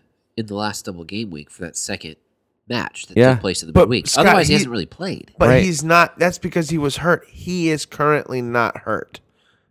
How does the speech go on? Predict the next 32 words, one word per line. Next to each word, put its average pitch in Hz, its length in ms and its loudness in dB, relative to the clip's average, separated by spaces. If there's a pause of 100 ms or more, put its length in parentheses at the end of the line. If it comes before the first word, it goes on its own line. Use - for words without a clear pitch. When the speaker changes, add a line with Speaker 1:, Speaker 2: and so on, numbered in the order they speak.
Speaker 3:
And 127 200 0
that's 156 180 6
Speaker 2:
Well, 117 220 10
Speaker 3:
what 143 100 2
I'm 127 140 0
trying - 160 0
Speaker 2:
so, 170 160 10
Speaker 3:
to - 60 -4
say. 180 220 -4
Speaker 2:
so 160 320 10
says 135 380 6
the, 113 320 2
so 160 300 8
says 135 340 4
the 113 140 6
colored 117 400 4
triangle 101 800 2
that 104 400 -2
does 98 220 0
not 95 240 2
appear 92 260 -2
next 85 280 -4
to 82 100 -2
his 78 200 -4
name. 80 320 -8 (760)
I'm 202 180 0
really 240 280 10
curious 143 560 6
what 117 160 4
it 110 120 4
is 104 260 4
that's, - 200 -8